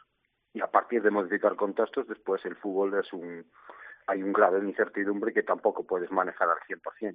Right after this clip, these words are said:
Sí que lo puedes reducir en base a entrenamiento y en base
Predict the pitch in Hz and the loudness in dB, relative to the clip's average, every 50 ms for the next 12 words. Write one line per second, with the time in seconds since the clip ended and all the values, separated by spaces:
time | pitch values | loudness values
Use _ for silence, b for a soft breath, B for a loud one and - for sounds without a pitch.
0 | - - 113 - - 98 101 98 - 110 98 90 - 90 82 85 90 - - 165 | -8 -10 -10 -6 0 0 2 2 4 4 2 2 0 -4 -10 -14 -10 -4 0 0
1 | 175 - _ _ _ - - - - - 180 - 101 95 - 107 101 104 110 127 | 0 0 _ _ _ -16 -16 -4 0 0 0 0 -2 -6 -2 0 0 0 0 0
2 | 151 - - 196 185 147 104 92 101 104 - - 107 98 | -2 0 0 0 0 -2 0 0 0 0 0 0 -4 -4